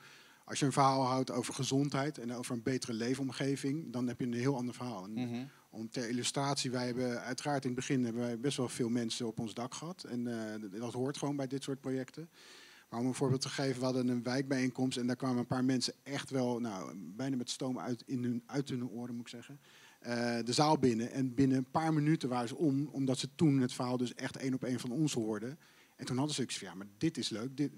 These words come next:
Speaker 1: jullie gaan mijn wijk verbeteren."
Speaker 2: Mhm.
Speaker 1: Ja, klopt. En daar waren ze bereid voor om na te denken om hun auto dus, eh, een aantal maanden in een, eh, garage te plaatsen.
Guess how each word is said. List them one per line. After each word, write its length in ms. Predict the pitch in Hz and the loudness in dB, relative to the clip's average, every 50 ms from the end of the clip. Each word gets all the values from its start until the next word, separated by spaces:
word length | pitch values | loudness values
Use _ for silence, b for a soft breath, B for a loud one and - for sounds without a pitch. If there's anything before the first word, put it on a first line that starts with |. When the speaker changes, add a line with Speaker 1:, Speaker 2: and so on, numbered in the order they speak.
| - | -14
Speaker 1:
jullie 320 | - - - 143 143 143 147 | -14 -14 -8 -6 -4 -4 -2
gaan 240 | - - 110 104 104 | -2 -2 -4 -4 -4
mijn 200 | 117 117 113 120 | -4 -4 -2 -2
wijk 200 | 147 170 180 - | -2 -2 -2 -2
verbeteren." 520 | - 175 147 143 135 123 - - 107 127 | -4 0 2 2 2 2 0 -2 -2 -2
Speaker 2:
Mhm. 120 | 135 135 135 | 0 0 0
Speaker 1:
Ja, 60 | 131 | 2
klopt. 420 | 139 - 214 156 139 - - - - B B B B B B B B B | 4 6 6 6 6 4 -6 -12 -14 B B B B B B B B B
En 140 | - 139 | -6 0
daar 140 | 139 160 165 | 2 4 4
waren 160 | 165 160 147 | 6 4 4
ze 100 | - - | 4 2
bereid 380 | 139 131 139 143 156 175 185 180 | 2 4 6 8 8 8 6 4
voor 280 | - - 143 120 113 131 | 4 2 2 4 4 2
om 240 | - 156 143 139 135 | 2 2 4 4 6
na 220 | 139 151 151 170 | 4 4 4 2
te 100 | 165 143 | 0 0
denken 260 | 131 127 117 - - | -2 -2 -2 -2 -2
om 80 | 131 131 | -2 0
hun 140 | 127 127 139 | 0 0 0
auto 340 | 90 127 151 156 - 143 113 | -2 -2 -2 0 0 0 0
dus, 300 | 110 117 113 113 - - | 2 0 0 0 -2 -2
eh, 300 | 98 127 123 117 117 117 113 | -2 -4 -4 -4 -4 -4 -4
een 120 | 104 120 127 | -2 -2 -2
aantal 240 | 120 120 113 120 | -2 -4 -4 -4
maanden 260 | 120 113 110 110 113 107 | -4 -4 -2 -2 -2 -2
in 80 | 113 113 | -2 -2
een, 220 | 113 113 113 110 | -2 -2 -2 -4
eh, 60 | 110 | -4
garage 340 | 104 - 127 131 135 131 - | -4 -6 -6 -6 -6 -6 -8
te 80 | - 113 | -10 -8
plaatsen. 520 | - 107 101 95 95 92 - - 120 139 | -6 -6 -4 -4 -6 -6 -8 -8 -10 -12